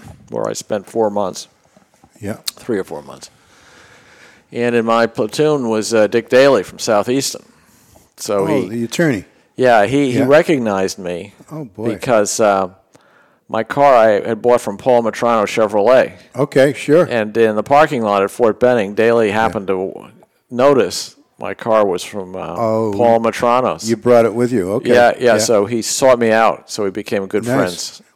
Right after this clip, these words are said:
Speaker 2: Was this
Speaker 1: Very good
Speaker 2: considered
Speaker 1: friends.
Speaker 2: basic training?
Speaker 1: This was basic. No, this was bas-, not, I, I suppose it was basic if you're on active duty and an
Speaker 2: Okay.
Speaker 1: officer.
Speaker 2: Right, right.
Speaker 1: But this was the infantry school. We
Speaker 2: I see.
Speaker 1: attended what they call the combat platoon leader school.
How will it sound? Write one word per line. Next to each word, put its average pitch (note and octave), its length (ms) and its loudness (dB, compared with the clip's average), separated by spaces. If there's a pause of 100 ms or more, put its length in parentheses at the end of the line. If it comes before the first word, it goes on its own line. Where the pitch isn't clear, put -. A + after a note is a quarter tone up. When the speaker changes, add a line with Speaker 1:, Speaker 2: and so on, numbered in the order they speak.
Speaker 2:
Was C#3 160 -2
this G#3+ 120 4
Speaker 1:
Very A#2 80 2
good - 60 4
Speaker 2:
considered G3 220 2 (120)
Speaker 1:
friends. - 40 -20
Speaker 2:
basic D#3+ 340 2
training? E3 320 -4 (560)
Speaker 1:
This C3+ 200 -4
was C3+ 160 -2
basic. B2 520 0 (300)
No, A2+ 160 0
this E3 200 -2
was E3 260 -2
bas-, D#3+ 500 -2
not, D#3 680 -4
I, - 380 -10
I D3 60 -2
suppose D#3+ 500 0
it A#2 80 -4
was G#2+ 220 -4
basic A#2+ 520 0
if G#2 140 -8
you're G#2+ 100 -2
on F#2+ 140 -2
active F#2+ 400 -6
duty F#2 380 -6
and F2+ 100 -8
an E2+ 120 -10
Speaker 2:
Okay. A2+ 280 0
Speaker 1:
officer. E2 300 -2 (240)
Speaker 2:
Right, G2+ 240 -4 (120)
right. F#2+ 240 -10 (460)
Speaker 1:
But - 380 -4
this C3+ 280 -4
was B2 160 -2
the A#2+ 120 -4
infantry B2 420 -8
school. - 540 -12 (180)
We A2 100 -8
Speaker 2:
I A2 40 -4
see. - 160 -6
Speaker 1:
attended G#2+ 220 -2
what F#2+ 140 -4
they G2 100 -4
call G2+ 220 -4
the F2 120 -6
combat G2 500 -4
platoon G#2 480 -10
leader - 240 -12
school. - 540 -18